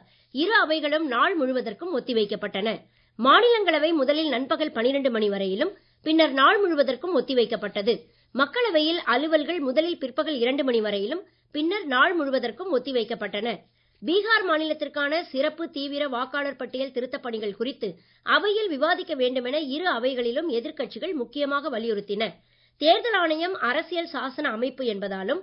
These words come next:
இப்பிரச்சனை ஏற்கனவே நீதிமன்ற விசாரணையில் இருப்பதாலும் விவாதங்களை அனுமதிக்க முடியாது என்று மாநிலங்களவையில் அவையின் துணைத் தலைவர் திரு ஹரிவன்ஷ் கூறினார்.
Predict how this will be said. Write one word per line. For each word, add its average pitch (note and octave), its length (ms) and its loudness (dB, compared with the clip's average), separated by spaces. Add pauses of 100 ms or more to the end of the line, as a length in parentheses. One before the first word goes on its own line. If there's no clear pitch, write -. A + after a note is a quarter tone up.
(320)
இப்பிரச்சனை D4 580 -2
ஏற்கனவே E4 480 2
நீதிமன்ற D#4+ 520 0
விசாரணையில் D#4 640 -4
இருப்பதாலும் A#3+ 560 -4 (320)
விவாதங்களை F#4 560 2
அனுமதிக்க D#4+ 500 0
முடியாது C4 440 -2
என்று A#3 300 -4
மாநிலங்களவையில் C4 840 -2 (300)
அவையின் F#4 400 0
துணைத் D4+ 300 -2
தலைவர் C#4 360 0
திரு B3 160 -4
ஹரிவன்ஷ் B3+ 600 -4
கூறினார். G#3 460 -2